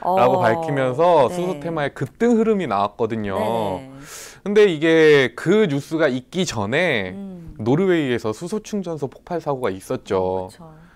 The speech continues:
Speaker 2: 네, 이 영향으로 상승 흐름이 조금 제한적이었던 것
Speaker 1: 음,
Speaker 2: 같아요.
Speaker 1: 네.
Speaker 2: 뭐 당시에 수소 엑스포가 진행되었음에도 불구하고
Speaker 1: 음.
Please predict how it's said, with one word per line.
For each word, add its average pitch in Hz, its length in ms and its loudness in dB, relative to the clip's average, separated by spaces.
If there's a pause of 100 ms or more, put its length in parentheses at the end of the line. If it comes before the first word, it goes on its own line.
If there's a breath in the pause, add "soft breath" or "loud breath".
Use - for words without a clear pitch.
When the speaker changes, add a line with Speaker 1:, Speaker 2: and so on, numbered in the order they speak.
(120)
Speaker 2:
네, 101 280 -4
이 135 360 -4
영향으로 131 760 0
상승 214 360 -4
흐름이 214 260 -2
조금 - 200 -18
제한적이었던 180 800 -2
것 - 80 -4
Speaker 1:
음, - 20 -2
Speaker 2:
같아요. 190 440 -8 (100)
Speaker 1:
네. 180 160 -14 (120)
Speaker 2:
뭐 113 160 -4
당시에 113 360 -6
수소 151 300 -4
엑스포가 123 480 -6
진행되었음에도 127 1080 -6
불구하고 101 640 -8
Speaker 1:
음. 101 80 -12